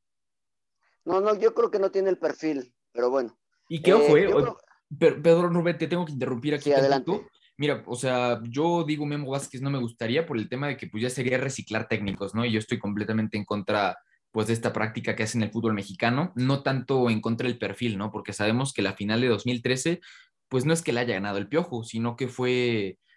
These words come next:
Speaker 2: una casualidad ahí en, en el área de Cruz Azul, que Alejandro Castro la terminó empujando a la portería, si no estaríamos hablando de otro título de Memo Vázquez.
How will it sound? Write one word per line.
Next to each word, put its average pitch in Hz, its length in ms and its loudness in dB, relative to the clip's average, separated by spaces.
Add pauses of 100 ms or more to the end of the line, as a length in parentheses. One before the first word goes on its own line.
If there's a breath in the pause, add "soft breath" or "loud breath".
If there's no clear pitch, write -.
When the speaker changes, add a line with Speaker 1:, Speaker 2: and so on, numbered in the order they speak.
(100)
Speaker 2:
una 123 220 -2
casualidad 110 600 2
ahí 104 220 2 (100)
en, 92 220 -4
en 98 160 -6
el 98 100 -2
área 101 160 0
de 95 100 0
Cruz 95 220 -10
Azul, 160 340 -2
que 92 280 0
Alejandro 104 420 0
Castro 107 260 -4
la 98 120 -4
terminó 95 280 -2
empujando 110 380 -2
a 98 40 0
la 92 80 -2
portería, 98 460 -4
si - 140 -8
no 113 60 0
estaríamos 113 420 0
hablando 98 320 -2
de 98 80 0
otro 92 200 -8
título 95 340 -4
de 90 80 -2
Memo 95 200 -4
Vázquez. - 460 -8